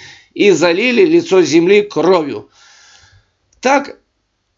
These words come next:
это-то мой свет, так это-то мои дети!" воскликнул он. "Где же тот мир и согласие, которые я насадил? Где те добродетели, которые населил я в душе каждого?" сказал он собственную рук-,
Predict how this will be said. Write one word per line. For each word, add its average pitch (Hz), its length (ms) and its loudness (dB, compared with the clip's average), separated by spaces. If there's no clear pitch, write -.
это-то 226 460 0
мой 175 240 2
свет, 180 480 -2
так - 260 -2
это-то 254 440 0
мои 247 300 0
дети!" 208 340 0
воскликнул 170 640 -2
он. 147 240 -2
"Где 143 320 -4
же 226 140 -2
тот 220 260 -2
мир 214 280 0
и 170 40 2
согласие, 180 680 -2
которые 165 600 0
я 170 160 2
насадил? 156 640 -4
Где 135 600 -6
те 233 220 -2
добродетели, 208 840 -2
которые 165 580 0
населил 175 560 0
я 156 200 2
в 139 100 -8
душе 170 320 0
каждого?" 135 500 -4
сказал 147 500 -2
он 131 200 -8
собственную 139 680 -6
рук-, 131 280 -8